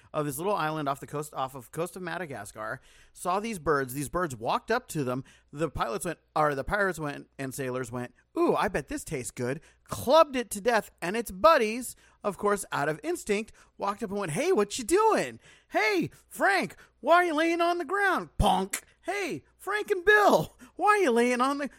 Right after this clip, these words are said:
and so on and so forth to the demise of the bird. Okay? But here's the thing to understand. The dodo, just picture this. The, do you know how tall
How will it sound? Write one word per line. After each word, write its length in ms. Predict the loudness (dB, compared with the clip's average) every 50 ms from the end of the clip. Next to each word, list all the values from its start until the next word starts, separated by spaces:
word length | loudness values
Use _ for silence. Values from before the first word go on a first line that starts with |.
| _ _ -6
and 180 | -6 -6 -4
so 260 | 0 2 2 2 2 2
on 180 | 0 -2 -2
and 100 | -4 -4
so 220 | -4 -4 -4 -4 -4
forth 300 | -2 -2 -2 -2 -4 -6
to 100 | -8 -6
the 100 | -6 -4
demise 460 | -4 -4 -2 -2 -2 -2 -4 -6 -8
of 140 | -10 -10 -10
the 60 | -6
bird. 380 | -4 -2 -2 -2 -4 -8 -14 _ _ _ _ _ _ -14
Okay? 380 | -12 -10 -6 -6 -6 -6 -6 -10 -16 _ _ _ _ _ _ _ _ _ _ _ _ _ _ _ _ _ _ _ _ _ _ _ -14 -8
But 160 | -6 -4 -2
here's 220 | 0 0 0 0 -2
the 80 | -2
thing 180 | -4 -4 -4 -2
to 80 | -4 -4
understand. 580 | -4 -4 -4 -4 -4 -6 -6 -6 -8 -10 -14 -18 -16
The 220 | -8 -4 -2 -2
dodo, 640 | -2 -2 -2 -4 -2 -4 -4 -4 -6 -6 -8 -10 -14 _ _ _ _ _ _ _ _ _ _ _ _ _ _ _ _ _ _ _ _ _ _ _ _ _ _ _ _ _ _ _ _ -16
just 320 | -10 -8 -6 -6 -6 -8 -10 _ _ _ _ _ -20 -12 _
picture 320 | -4 -4 -4 -4 -4 -6 -6
this. 300 | -6 -8 -10 -10 -12 -14 _ _
The, 220 | -16 -10 -10 -10 -10 -10 _ _ _ _ _ _ -20 -20 -14
do 140 | -10 -6 -6
you 240 | -4 -4 -4 -4 -4
know 320 | -2 -2 -2 -2 -2 -4
how 260 | -4 -4 -4 -6 -6
tall 520 | -6 -4 -2 0 0 0 0 -2 -4 -6